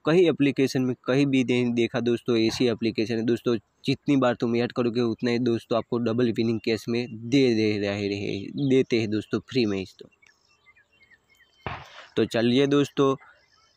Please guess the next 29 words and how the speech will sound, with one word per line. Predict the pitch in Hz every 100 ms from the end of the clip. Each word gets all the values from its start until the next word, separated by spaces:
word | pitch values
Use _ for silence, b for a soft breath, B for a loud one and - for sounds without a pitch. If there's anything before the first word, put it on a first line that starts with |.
| b _ -
वेट | 120 139
किस | - 143 -
बात | 139 127 -
की, | 135
देर | 117 104 143
किस | - 123 -
बात | 117 107
की। | - 104 98 - _
और | 120 120
दोस्तों | 127 120 - 127
हम | 117 113 110
तो | 107 127
इनकम | 117 123 117
कर | 117
रहे | 113
हैं, | 117
तो | 117
दोस्तों | 113 110 - 113
आप | - _ -
किस | 120 127
बात | 113 -
की | 113
वेट | 104 107
कर | - 107
रहे | 107 110
हो? | 113
तो | 117
दोस्तों | 107 104 110
आप | 107